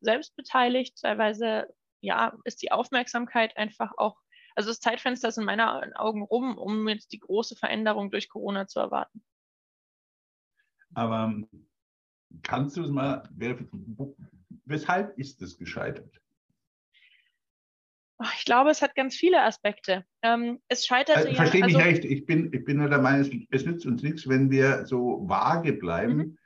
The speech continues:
Speaker 2: sondern ich denke, da dürfen wir uns ruhig mal aus dem Fenster hängen und dann, was unsere Meinung dazu ist. Und das finde ich okay.
Speaker 1: Ähm, na, alleine, äh, die Einheit, wie die Systeme zusammenstehen.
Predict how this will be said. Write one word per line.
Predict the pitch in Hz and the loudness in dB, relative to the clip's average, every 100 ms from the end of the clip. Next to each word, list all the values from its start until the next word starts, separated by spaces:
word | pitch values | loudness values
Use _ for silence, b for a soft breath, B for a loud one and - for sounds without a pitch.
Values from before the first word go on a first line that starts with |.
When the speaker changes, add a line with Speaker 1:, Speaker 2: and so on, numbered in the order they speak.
| b b | b b
Speaker 2:
sondern | 127 139 139 | 0 2 2
ich | 120 | -2
denke, | 131 131 143 135 | -4 -4 -4 -8
da | 120 123 | -6 -4
dürfen | 131 127 143 | -2 -2 0
wir | 131 | 2
uns | 123 123 | 0 2
ruhig | 131 | 2
mal | 131 117 | 2 2
aus | |
dem | 113 - | 2 0
Fenster | 165 - 104 | -2 -4 -4
hängen | 87 98 131 | -2 0 2
und | - | 2
dann, | 113 117 117 | 2 2 2
was | 113 113 | 0 -2
unsere | 123 160 156 143 95 92 | -2 0 4 4 4 0
Meinung | 80 80 76 76 | 0 -2 -2 -6
dazu | 76 - 80 | -10 -10 -12
ist. | - 98 | -10 -10
Und | 87 | -8
das | - | -8
finde | - 98 101 | -8 -8 -8
ich | 90 | -10
okay. | 85 110 92 - _ _ _ _ B B B B B _ - | -10 -8 -8 -10 _ _ _ _ B B B B B _ -4
Speaker 1:
Ähm, | 226 220 220 226 233 - | 0 0 -2 -8 -10 -2
na, | 254 262 - | -2 -2 -6
alleine, | - - 262 262 294 302 294 285 | -8 -4 0 0 0 0 -2 -4
äh, | - 285 _ _ - | -8 -8 _ _ -8
die | 254 | -4
Einheit, | 233 262 285 277 269 | -2 -2 -2 -2 -2
wie | 254 | -6
die | 254 262 | -6 -8
Systeme | - 240 - 254 247 | -10 -12 -6 -4 -4
zusammenstehen. | 247 214 214 220 202 - 127 - | -6 -2 -2 -2 -4 -6 -8 -10